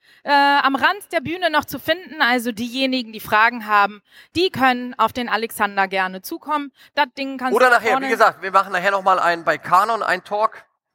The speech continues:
Speaker 2: Soll ich mal schnell nachgucken, wann das ist?
Speaker 1: Oder nachher. Ja, guck noch mal schnell nach. Guck,
Speaker 2: Bei Canon?
Speaker 1: guck noch mal eben ganz, ganz schnell.
Speaker 2: Moment, ich hab's gleich hier.
Speaker 1: <laughs> Na?
Speaker 2: Fünfzehn Uhr dreißig.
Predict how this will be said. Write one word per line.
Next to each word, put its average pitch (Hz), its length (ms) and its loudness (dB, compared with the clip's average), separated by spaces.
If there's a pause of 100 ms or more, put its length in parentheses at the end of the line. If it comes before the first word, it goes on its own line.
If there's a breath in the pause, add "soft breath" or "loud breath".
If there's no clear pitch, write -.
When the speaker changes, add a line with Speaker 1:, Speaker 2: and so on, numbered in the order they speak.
(260)
Speaker 2:
Soll 143 140 -16
ich 156 60 -14
mal 165 80 -4
schnell 143 140 -4
nachgucken, 160 320 -2
wann 165 100 -2
das 165 120 -8
ist? 240 260 -16
Speaker 1:
Oder 277 260 4
nachher. 240 240 2
Ja, 220 160 0
guck 330 160 -2
noch 269 140 -2
mal 254 120 2
schnell 233 220 -4
nach. 180 260 -4
Guck, 269 140 -2
Speaker 2:
Bei 135 80 -2
Canon? 156 220 4
Speaker 1:
guck 196 100 0
noch 254 80 -4
mal 254 200 -2
eben 247 220 -6
ganz, 262 240 0
ganz 240 180 -6
schnell. 117 220 -4
Speaker 2:
Moment, 147 320 0 (160)
ich 110 100 -20
hab's - 180 -2
gleich 127 200 -6
hier. 202 320 -10 (200)
Speaker 1:
<laughs> - 1800 -18
Na? 226 180 -2
Speaker 2:
Fünfzehn 196 320 -2
Uhr 196 60 -2
dreißig. 190 440 2